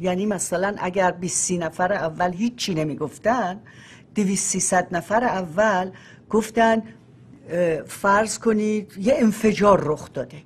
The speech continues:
یا هزار نفر، دو هزار نفر بعدی گفتن که، اه، حمله شده به فلان جا و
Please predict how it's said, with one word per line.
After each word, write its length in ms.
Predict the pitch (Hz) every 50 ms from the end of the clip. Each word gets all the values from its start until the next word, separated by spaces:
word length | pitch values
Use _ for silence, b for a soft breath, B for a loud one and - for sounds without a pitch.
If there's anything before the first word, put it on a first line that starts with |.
| - - - - - - -
یا 420 | 156 160 170 175 170 170 175 160 B B B B B B B B B B B - - - - - - - - - -
هزار 440 | 190 196 165 180 185 180 170 165
نفر، 280 | 175 170 165 - 180 170
دو 160 | 160 170 165
هزار 440 | 143 170 156 147 170 165 160 151 165
نفر 500 | 156 - - 190 220 220 202 156 127 - - B B B B B B B -
بعدی 800 | 123 123 165 165 - 160 160 135 185 226 247 233 196 196 196 196 B B B B B B B B B B B B -
گفتن 520 | - 196 220 214 - - 240 226 226 226 208
که، 500 | 220 - 214 220 220 214 214 214 214 208 B B B B B B B B B B - - 190
اه، 340 | 170 175 175 160 165 165 160 160 - - - - - - - - -
حمله 520 | 202 - - 202 202 196 190 180 208 262 254
شده 480 | - - 240 240 190 226 226 226 220
به 140 | 202 196 190
فلان 480 | 185 - - 185 180 180 175 170 170 156
جا 240 | 131 151 147 120 - - - - - - B B B B B B B B B B B 156 156 165
و 340 | 202 202 202 196 196 190